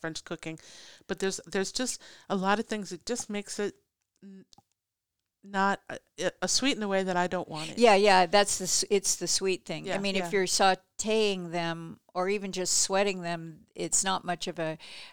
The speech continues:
Speaker 2: uh, it's not s-, so much of a texture thing. It's the sweet.
Speaker 1: Yeah, and so, um, I'll, I'll put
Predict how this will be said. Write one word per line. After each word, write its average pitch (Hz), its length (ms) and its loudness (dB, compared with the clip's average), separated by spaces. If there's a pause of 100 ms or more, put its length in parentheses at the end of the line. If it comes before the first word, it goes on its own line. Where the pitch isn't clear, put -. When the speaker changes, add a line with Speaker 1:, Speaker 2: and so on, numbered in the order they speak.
(160)
Speaker 2:
uh, - 200 -6
it's 170 240 0
not 185 180 -4
s-, - 220 -8
so 170 200 -2
much 175 220 -6
of 165 80 -8
a 160 60 -10
texture - 500 -4
thing. 165 240 -12
It's 156 240 -4
the - 160 -8
sweet. - 560 -4
Speaker 1:
Yeah, 170 160 -8 (400)
and 190 140 -6
so, 185 340 -2
um, 170 380 -6 (260)
I'll, 185 180 2
I'll 196 280 2 (140)
put 208 240 -6